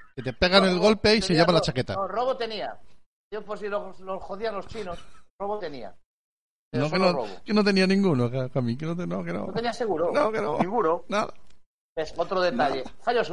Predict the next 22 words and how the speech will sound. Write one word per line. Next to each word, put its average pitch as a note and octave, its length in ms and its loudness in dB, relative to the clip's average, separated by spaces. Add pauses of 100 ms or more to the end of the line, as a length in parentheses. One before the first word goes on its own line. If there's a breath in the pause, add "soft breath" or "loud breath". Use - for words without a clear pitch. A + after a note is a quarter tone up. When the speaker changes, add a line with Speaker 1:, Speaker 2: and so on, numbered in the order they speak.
Speaker 2:
fallos B3 320 0
humanos, C3+ 420 -4
todo. B2 240 -10 (680)
Speaker 1:
Eh, C#3 120 4
Speaker 3:
No, G3 60 0
no. G#3+ 120 -4
Speaker 1:
aún, F3+ 260 6
Speaker 3:
No, - 200 -2
Speaker 1:
aún, G3+ 260 8
Speaker 3:
pues, F#3 220 -2
Speaker 1:
aún A#3+ 580 6
nos G3+ 180 2
va A3 120 6
a - 40 8
venir, A3+ 540 2 (460)
mm, C3+ 760 -2
la B2+ 140 2
multa A#3+ 540 4
por B2+ 160 0
andar A#2+ 220 0
sin B2+ 120 -4
seguro. D#2 320 -12